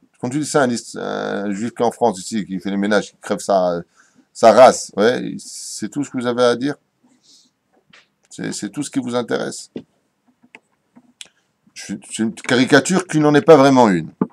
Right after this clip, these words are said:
Bah, Gemara. Ailonim lemata, batartonim lemala, comme c'est marqué dans Psachim. En galoute, tout est à l'envers. Tu comprends rien. Vechen shena izman, shaneshama ola lemala biyeshla aliyah, kar tachlit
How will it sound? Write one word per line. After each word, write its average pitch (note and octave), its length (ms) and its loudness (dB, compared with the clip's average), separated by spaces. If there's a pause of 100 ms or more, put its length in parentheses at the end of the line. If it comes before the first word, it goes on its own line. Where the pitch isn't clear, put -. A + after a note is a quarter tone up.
(140)
Bah, G2+ 180 0
Gemara. G#2+ 320 0 (260)
Ailonim A#2 460 4
lemata, F3 400 6
batartonim D#3 500 2
lemala, B2+ 280 6
comme G#2 120 -6
c'est A2+ 80 -10
marqué A2+ 160 -4
dans A#2 80 0
Psachim. A#2 420 -4 (500)
En A2 140 0
galoute, A#2+ 280 4
tout D3+ 180 -2
est C3+ 40 8
à B2 80 10
l'envers. G#2 340 0 (180)
Tu - 120 -20
comprends A2+ 320 2
rien. A2+ 200 2 (420)
Vechen D3+ 340 2
shena D3+ 260 2
izman, C#3 460 4
shaneshama C3+ 520 2
ola C3 220 4
lemala B2+ 380 4
biyeshla B2+ 520 4
aliyah, B2 380 6 (100)
kar D3 180 4
tachlit C#3 300 0